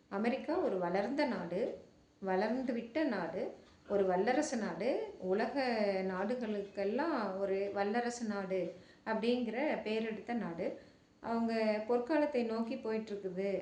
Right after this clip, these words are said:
அப்படின்னு சொல்லிட்டு சொல்றதுக்கு காரணம் என்ன அப்படின்னு பார்த்தோம்னா, அதாவது அமெரிக்காவுல இப்ப பணவீக்கம் நிகழ்ந்துட்டு இருக்கு.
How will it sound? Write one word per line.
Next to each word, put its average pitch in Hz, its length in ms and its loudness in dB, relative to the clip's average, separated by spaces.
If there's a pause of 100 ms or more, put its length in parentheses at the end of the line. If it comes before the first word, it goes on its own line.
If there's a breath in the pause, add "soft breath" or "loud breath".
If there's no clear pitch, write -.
அப்படின்னு 196 280 0
சொல்லிட்டு 214 680 -2
சொல்றதுக்கு 202 460 -6
காரணம் 202 460 -4
என்ன 175 280 -6 (480 loud breath)
அப்படின்னு 196 360 -2
பார்த்தோம்னா, 185 640 -4 (960 loud breath)
அதாவது 208 440 2 (100)
அமெரிக்காவுல 240 560 2
இப்ப 277 200 0
பணவீக்கம் 208 760 -2 (480)
நிகழ்ந்துட்டு 214 500 0
இருக்கு. - 420 -12